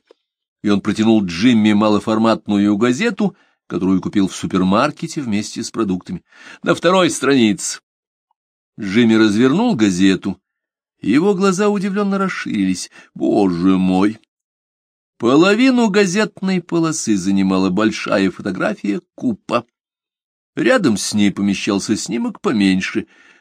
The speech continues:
На нем была изображена длинноногая и весьма аппетитная брюнетка с чуть раскосыми глазами. В статье подробно рассказывалось о ее коротком, но бурном романе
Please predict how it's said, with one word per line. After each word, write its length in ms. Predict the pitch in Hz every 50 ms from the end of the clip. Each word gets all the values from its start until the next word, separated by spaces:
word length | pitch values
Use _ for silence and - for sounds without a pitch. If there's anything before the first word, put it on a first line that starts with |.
| _ -
На 160 | - 120 151
нем 220 | 180 214 214 202
была 240 | 180 185 190 196 190
изображена 580 | 180 165 165 165 170 147 151 143 123 113 107 101
длинноногая 1040 | 90 101 156 202 196 147 117 110 107 107 101 98 98 95 92 90 110 139 175 202 190
и 140 | 151 113 101
весьма 420 | 95 95 - - - 104 98 98
аппетитная 680 | 98 95 - 135 139 - - 269 - - 254 240 226 220
брюнетка 800 | 180 196 202 185 160 127 110 104 98 95 - - - - 98 95
с 20 |
чуть 400 | - - - - 247 254 - -
раскосыми 720 | 247 214 202 - - - 175 170 160 - - 147 139 135 135
глазами. 540 | 123 120 117 110 98 95 95 95 98 101 _ _ _ _ _ _ _ _ _ _ _ _ _ _ - - - - -
В 80 | -
статье 500 | - - - 220 208 - - 240 247 247
подробно 540 | - 233 226 214 220 254 247 208 170 127 113
рассказывалось 920 | 107 107 104 - - - - 107 107 107 101 104 107 104 107 104 - -
о 40 | 104
ее 200 | 101 104 107 104
коротком, 800 | - - 139 143 156 196 220 214 - - - - 208 202 175 165
но 140 | 175 180
бурном 480 | 170 156 202 220 190 143 120 110 104 101
романе 520 | 104 104 104 101 101 104 101 101 98 90